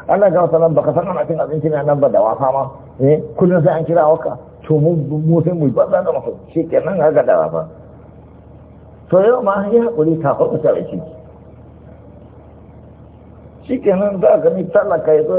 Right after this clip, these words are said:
in dai ya zo ba a kyamace shi ba, ba a kyamace shi ba, gobe da gudu za su gan shi. Karshe shi zan haka ya zai na raba abinci. Ana, a'a, ni ke da haƙƙin rabawa. Ce, a'a, ni ne mai abinci, ni zan raba, ladan na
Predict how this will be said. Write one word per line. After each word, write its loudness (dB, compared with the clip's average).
in -2
dai 0
ya 4
zo 4
ba 2
a 0
kyamace -4
shi 0
ba, 4
ba 4
a -2
kyamace -6
shi -6
ba, 2
gobe 2
da 2
gudu 2
za 4
su -6
gan -6
shi. -18
Karshe 2
shi -2
zan 2
haka 2
ya 4
zai 0
na 0
raba 4
abinci. -6
Ana, 0
a'a, 0
ni 0
ke 0
da 0
haƙƙin -2
rabawa. 0
Ce, -6
a'a, -2
ni -2
ne -6
mai -8
abinci, -6
ni -4
zan 2
raba, 0
ladan 2
na 0